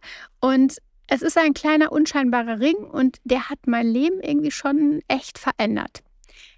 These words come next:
weil ich so viele Dinge mit ihm über mich erfahren habe. Vielleicht hast du auch schon mal von dem Oura-Ring gehört. Ähm, man kann dort herausfinden, wie der Schlaf ist. Man kann viel herausfinden über den Körper, über das Wohlbefinden. Und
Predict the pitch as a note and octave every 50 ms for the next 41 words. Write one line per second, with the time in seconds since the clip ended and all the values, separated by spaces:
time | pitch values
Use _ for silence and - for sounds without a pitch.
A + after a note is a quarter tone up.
0 | _ _ _ - A3 G3 G#3 A3 B3+ D#4 F#4+ G4+ - - - - - - G#3+ A3
1 | B3+ D4 F4 - - C#4+ C4 C4 B3+ A3 A#3 B3 C4 C4+ C#4 A#3 A3+ A3+ - -
2 | B3+ C4 D4 C4+ B3 A3+ A3 A3 A3+ - - - - - - - B3+ - A3 G#3
3 | G#3 - - - G#3 - - C4+ C4 - F4 E4 - - B3+ - - - - C#4+
4 | C4 B3+ - C4+ B3+ B3 - - C4+ - - A3 A3 A#3 A#3+ A#3 G#3+ G#3 - A3+
5 | A3 B3 D#4+ - _ _ - - - - - - - _ _ - A#3+ A#3+ A#3+ A#3+
6 | B3 B3 B3 - - A#3 A#3 A#3+ A#3+ - - C#4+ C#4+ C#4+ C#4+ C#4 C4+ B3+ B3 A#3+
7 | A3 A#3+ B3 A#3 A3+ A#3 C4 C#4 - - - C4+ C4 B3+ C4 C4 C4 - - -
8 | _ _ - A#3+ A3 A3 G#3+ A3+ - - C#4+ C#4+ C#4+ D4 C#4+ - - - A#3+ A#3+
9 | B3 A#3 - B3+ A#3 A#3 A3+ - C4 B3+ - - C4 A3 A#3 A#3 - A3+ B3 C4
10 | - - - B3 A#3+ B3 A#3 A3+ A3 G#3+ A#3 A3 - - - E4 D#4+ - - C4
11 | B3 A#3 A#3+ A#3+ A#3 - A#3 A#3 C4 D#4 D#4+ C#4+ C4 B3+ - - C#4 C4+ C4+ C#4
12 | C#4+ - _ _ _ - - - - - - _ - B3 B3+ B3+ B3 -